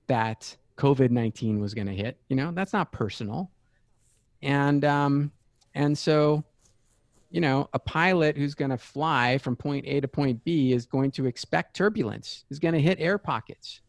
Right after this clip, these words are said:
right? Not gonna expect to take off and have a completely smooth flight,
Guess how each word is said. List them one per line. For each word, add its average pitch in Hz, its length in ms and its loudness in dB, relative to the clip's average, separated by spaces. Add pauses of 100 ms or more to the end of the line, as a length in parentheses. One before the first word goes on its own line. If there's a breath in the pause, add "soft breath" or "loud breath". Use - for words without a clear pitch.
right? 143 280 -2 (300 soft breath)
Not 170 240 -6
gonna 185 160 -2
expect - 400 -4
to 135 60 -10
take - 380 -10
off 139 380 -2
and 127 140 -4
have 123 240 -2
a 113 80 -2
completely 175 640 -2
smooth 151 420 0
flight, 135 480 -4